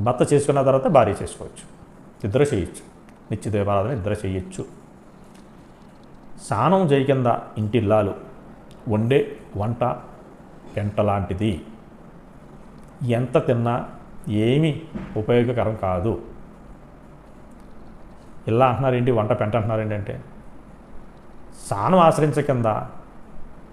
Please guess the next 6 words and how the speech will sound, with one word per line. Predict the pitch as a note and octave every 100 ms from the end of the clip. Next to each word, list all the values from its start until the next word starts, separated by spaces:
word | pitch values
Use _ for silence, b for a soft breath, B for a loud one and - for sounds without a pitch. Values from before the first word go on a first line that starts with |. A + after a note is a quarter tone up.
| - - -
వంట | A2 A2
చేయటం | C#3+ C#3 B2 C3+ - - - - - - -
సమంజసం | G2+ A2+ B2 A2+ A2
కాదు. | G2+ G#2+ - - - - - -
శుచి | - - D#3
శుభ్రతతో | C3+ G#2+ B2 B2+ C#3